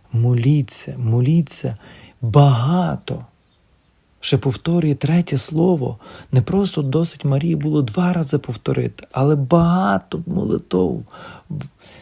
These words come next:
Це немов би тр-, той великий, типу, трійний наголос. Не втрачайте тої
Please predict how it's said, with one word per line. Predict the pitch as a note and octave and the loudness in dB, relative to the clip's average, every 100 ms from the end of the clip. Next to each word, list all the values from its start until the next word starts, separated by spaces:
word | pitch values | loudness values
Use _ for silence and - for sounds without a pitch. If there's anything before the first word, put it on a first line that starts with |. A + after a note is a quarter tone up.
| - | -4
Це | - | 4
немов | F3 F3+ F#3 | 6 6 4
би | D#3 F3 E3 - - - - - _ | 4 2 0 -10 -20 -20 -20 -20 _
тр-, | A#3 E3+ - E3+ D#3 | -8 -6 -4 -2 -2
той | C#3+ F3 E3 | 2 4 4
великий, | C#3+ C3+ D#3 F3 - E3+ | 4 2 4 2 2 -4
типу, | - - E3 | -6 -2 0
трійний | - D#3 F#3+ F#3+ F3 | 4 4 6 6 8
наголос. | E3+ D#3+ F3+ G3 C#3 B2+ - - - - - - _ | 6 6 4 2 0 -2 -4 -4 -8 -10 -20 -20 _
Не | D3 D3+ E3 | 4 6 6
втрачайте | - F3+ F3 - F#3+ G3+ G3 | 2 -4 -2 -2 -2 -2 -4
тої | - G3 F#3+ F#3 | -2 0 2 0